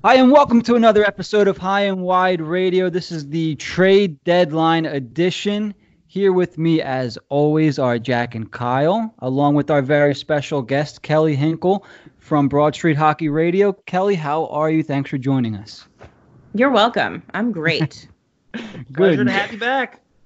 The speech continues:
Speaker 2: <laughs> Yeah.
Speaker 1: Jack and Kyle, how you guys feeling after, uh,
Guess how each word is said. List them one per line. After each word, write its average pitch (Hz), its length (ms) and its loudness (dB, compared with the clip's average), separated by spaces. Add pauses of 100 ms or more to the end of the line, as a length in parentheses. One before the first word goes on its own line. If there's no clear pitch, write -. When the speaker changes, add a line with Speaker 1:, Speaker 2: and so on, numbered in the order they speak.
(100)
Speaker 2:
<laughs> - 500 -8
Yeah. 226 460 -2 (800)
Speaker 1:
Jack 175 260 2
and 180 120 0
Kyle, 185 300 2
how 160 120 0
you 180 100 -6
guys 185 280 -4
feeling 196 360 0
after, 151 380 -2
uh, 147 280 0